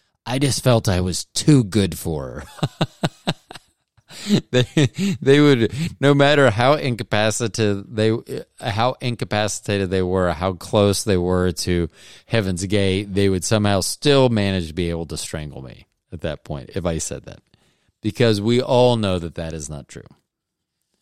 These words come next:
in any way, shape, or form. So can you lie to a dying person? And if you are, or, like, would you do it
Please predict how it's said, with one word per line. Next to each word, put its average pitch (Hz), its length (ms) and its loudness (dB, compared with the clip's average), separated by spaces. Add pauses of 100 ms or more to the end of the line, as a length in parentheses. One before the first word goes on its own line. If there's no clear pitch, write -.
(180)
in 95 120 -4
any 85 180 -4
way, 76 160 -8
shape, 73 280 -12
or 65 60 -16
form. - 320 -20 (1120)
So 131 140 -2
can 139 160 0
you 139 100 0
lie 117 380 2
to 104 260 -2
a 92 220 0
dying 85 360 -6
person? 127 420 -2
And 98 180 -2
if 92 120 -6
you 90 440 -4
are, 95 240 0 (340)
or, 180 720 8
like, 135 280 2
would 131 200 2
you 131 120 6
do 120 420 6
it - 340 0